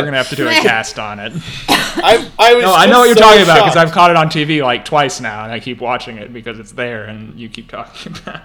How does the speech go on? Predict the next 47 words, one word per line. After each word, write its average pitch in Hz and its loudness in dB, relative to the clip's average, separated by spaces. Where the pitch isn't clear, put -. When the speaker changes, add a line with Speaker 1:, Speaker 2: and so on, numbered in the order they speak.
Speaker 1:
it. 151 -6
Speaker 3:
It's, - -20
it's, 156 -10
you'll, 143 -8
you'll, 139 -6
I'm 127 -10
telling 170 -4
Speaker 1:
It 180 4
Speaker 3:
you, 196 2
Speaker 1:
is. 123 -2
Speaker 3:
the 143 -4
Speaker 1:
It 156 0
Speaker 3:
last 156 0
Speaker 1:
is 156 -10
Speaker 3:
twenty 147 0
Speaker 1:
good. 202 -8
Speaker 3:
minutes, 180 -4
Speaker 1:
No, 131 0
I 123 -2
Speaker 3:
and 131 -8
Speaker 1:
know. 127 -6
Speaker 3:
you're 170 -8
shocked. 156 -6
Speaker 1:
I 127 -6
know. 117 -10
Speaker 3:
I'm 110 -12
just 139 -12
saying. 113 -8
<laughs> - -20
I'm 123 -18
not, 131 -14
I'm 127 -14
surprised. 139 -6
Speaker 1:
I - -2
mean, 196 0
Helen 220 2
Mirren 202 0
plays 170 -2
a 151 -4
gargoyle. 135 -6
It's - -20
perfect. 165 -10
Speaker 3:
<laughs> - -18
It's 175 -10
a 170 -14
perfect 208 -4
movie. 113 -12